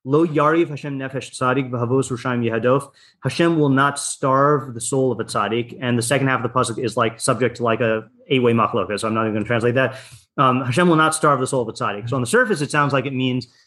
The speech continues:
that Hashem will not allow, allow a tzaddik to go hungry. Okay, but the Meiri gives this long explanation about how if a tzaddik eats healthy foods,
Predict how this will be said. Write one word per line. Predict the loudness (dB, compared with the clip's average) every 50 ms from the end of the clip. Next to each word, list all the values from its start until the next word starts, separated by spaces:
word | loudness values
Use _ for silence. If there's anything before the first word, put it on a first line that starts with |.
| _ _ -4
that | -2 0 0 0
Hashem | -2 -8 -6 -2 0 0 0 2 0 -2 0
will | 0 0 0 0 0 -2
not | -2 0 -2 -2 -2
allow, | -2 -2 -2 -2 -2 -4 -4
allow | -2 0 2 2 2 2 2
a | 0
tzaddik | -2 -2 -2 -2 -4
to | -8 -12
go | -8 -2
hungry. | -2 -2 -2 -2 -6 -10 -14 _ _ _ _ _
Okay, | -10 -6 -2 -2 -2 -2 -2 -6 -14 -20 -20 -20 _ _ -2 -2
but | -2 0
the | 2 0
Meiri | 0 2 2 2 2 4 2
gives | 2 0 0
this | -2 -6 -4 -4
long | -2 0 2 2 2 0 -2 -4 -8 -12 -18 _ _ _ -6 -6
explanation | -4 -4 -2 0 0 0 0 0 0 -2 -2 -2 -4 -8 _ _ _ _ _ _ _ _ _ _ _ -14 -6 -4
about | 0 2 2 2 0
how | 0 0 2 4 4 4 4 2 -2 -6 -18 _ _ _ -4
if | -4 -4
a | -4 -4
tzaddik | -2 0 2 2 2 0 -2 -4 -6 -10 -6
eats | -6 -6 -6 -6 -4
healthy | -2 -2 -2 0 -2 -4
foods, | -2 0 2 2 4 2 0 -2 -6 -12 _